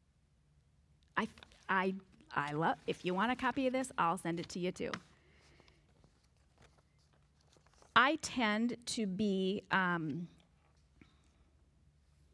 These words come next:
I tend to be pretty open with myself, um, and sharing myself with people, and sometimes it makes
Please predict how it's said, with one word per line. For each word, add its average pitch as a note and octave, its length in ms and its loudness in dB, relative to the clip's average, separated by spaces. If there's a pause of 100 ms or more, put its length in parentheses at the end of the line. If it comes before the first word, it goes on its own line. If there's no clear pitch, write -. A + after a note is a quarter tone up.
(2500)
I A#3+ 120 4
tend G3+ 280 -4
to G#3 60 4
be G#3 100 0
pretty G3+ 320 -4
open A3+ 300 -4
with A#3+ 180 -6
myself, A#3 560 -4 (440)
um, F#3 320 0
and F#3+ 160 0
sharing G3+ 360 -2
myself G#3+ 380 -2
with A3 140 -6
people, A#3 500 -4
and G3 140 -4
sometimes G#3 500 -4
it - 80 -2
makes G3+ 300 -4